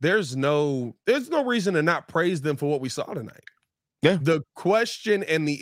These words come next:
Speaker 1: issue that Bulls fans should have with it is: Is this sustainable? Is this something that could continue to be done game in and game out? Can you do this tomorrow versus the Milwaukee Bucks? We'll talk about that as well. But, like, that's the real conversation, because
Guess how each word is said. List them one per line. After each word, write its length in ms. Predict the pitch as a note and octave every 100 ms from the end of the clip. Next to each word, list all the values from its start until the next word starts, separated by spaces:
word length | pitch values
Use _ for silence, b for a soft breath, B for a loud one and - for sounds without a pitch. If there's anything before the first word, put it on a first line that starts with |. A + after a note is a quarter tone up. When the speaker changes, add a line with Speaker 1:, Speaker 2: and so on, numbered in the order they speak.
| E3
Speaker 1:
issue 300 | D#3+ F#3 D#3+
that 240 | C#3 A#2+
Bulls 260 | B2+ D3+ C#3+
fans 300 | D3+ C3 B2
should 260 | - G3+
have 320 | E3+ C#3 A#2+ A2+
with 220 | A#2+ A#2+
it 120 | A#2
is: 320 | B2 A#2 A2+ - b b
Is 220 | D#3 C#3
this 160 | C#3 C#3
sustainable? 640 | - - - A2+ - - _ _ _ -
Is 180 | D#3
this 160 | C#3 D3
something 400 | - C#3+ D3 C3+
that 160 | C3 -
could 140 | A2
continue 800 | A#2+ G#2 - F3+ D3+ B2 A2+ G#2 b b C3+
to 120 | D#3+
be 180 | C3+ C#3
done 360 | B2+ B2+ B2 B2
game 280 | A#2+ B2
in 120 | B2 A#2+
and 100 | A#2
game 220 | B2+ C3+
out? 160 | A#2+
Can 200 | D#3 E3+
you 120 | E3 D3
do 200 | F3 F#3
this 240 | D#3+ -
tomorrow 600 | - C#3+ C#3+ B2+ B2 A2+ b b -
versus 280 | D#3+ D3+ -
the 60 |
Milwaukee 400 | C#3+ C3+ C3+ C3
Bucks? 260 | C3 D3+ C3
We'll 80 | B2+
talk 240 | C#3+ B2
about 220 | B2+ B2+
that 160 | C3+ A#2+
as 120 | A2+
well. 280 | B2+ C#3 G#2+ b b D3
But, 140 | D#3+
like, 240 | D#3+ D3+ - _ _ _ _ _
that's 380 | B2+ E3 A3 -
the 120 | F#3
real 240 | D#3 F3+ F3
conversation, 480 | E3+ D#3 D3+ G3+
because 300 | E3+ F3 F3